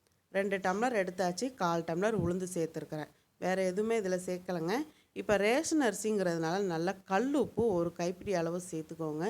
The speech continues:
சேர்த்துட்டு அரிசியை வெறுமனே நல்லா பிசைஞ்சு விடுங்க. அந்த கல் உப்பும் அந்த அரிசியும் நல்லா இந்த மாதிரி பிசைஞ்சு விட்டிங்கன்னா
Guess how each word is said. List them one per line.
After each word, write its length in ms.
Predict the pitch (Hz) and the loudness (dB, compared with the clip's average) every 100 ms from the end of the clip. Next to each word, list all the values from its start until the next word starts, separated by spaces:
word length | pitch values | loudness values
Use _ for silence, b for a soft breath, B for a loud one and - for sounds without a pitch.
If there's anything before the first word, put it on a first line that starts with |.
| 240 b b b - | -4 b b b -2
சேர்த்துட்டு 640 | 220 233 285 285 233 214 220 | 2 4 4 0 -2 2 2
அரிசியை 520 | 170 196 233 214 208 180 | 4 2 0 0 0 0
வெறுமனே 640 | 175 214 233 208 180 208 | 0 0 0 0 2 2
நல்லா 440 | 202 160 170 214 233 | 0 0 0 -2 -2
பிசைஞ்சு 440 | 170 165 180 180 175 | -2 -4 -4 -2 -2
விடுங்க. 300 | 160 156 175 294 - b b b | -2 -2 0 -2 -6 b b b
அந்த 180 | 175 175 170 | -2 -2 0
கல் 280 | 180 202 226 | 0 2 2
உப்பும் 500 | 214 - 185 196 196 | 2 2 2 4 2
அந்த 160 | 180 | 0
அரிசியும் 640 | 160 165 226 226 185 202 185 | 0 -2 -2 -2 -2 0 0
நல்லா 300 | 160 175 196 | -2 0 0
இந்த 160 | 220 170 | 0 0
மாதிரி 200 | 170 180 | -2 -4
பிசைஞ்சு 360 | 170 165 185 196 | -6 -6 -6 -4
விட்டிங்கன்னா 520 | 175 180 170 156 160 | -6 -4 -4 -4 -2